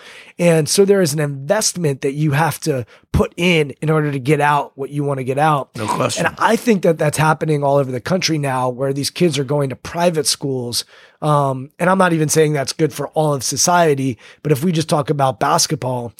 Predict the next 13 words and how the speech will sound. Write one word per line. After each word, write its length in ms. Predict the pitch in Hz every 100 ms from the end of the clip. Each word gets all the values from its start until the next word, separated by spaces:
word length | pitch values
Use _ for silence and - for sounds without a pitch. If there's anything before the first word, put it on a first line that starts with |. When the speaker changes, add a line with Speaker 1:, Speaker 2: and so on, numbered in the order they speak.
| - - -
Speaker 1:
you're 120 | 160
getting 320 | 165 156 165 151
kids 280 | 160 160
that 120 | 156 143
are 140 | 143
being 380 | 131 156 147 143
experienced, 920 | 135 - - 180 165 147 135 - -
Speaker 2:
Yeah. 220 | 120 117 -
Speaker 1:
uh, 120 | 160 160
and 140 | 170
in, 120 | 165 - -
in 120 | 196
environments 1080 | 165 151 135 160 196 190 156 135 131 -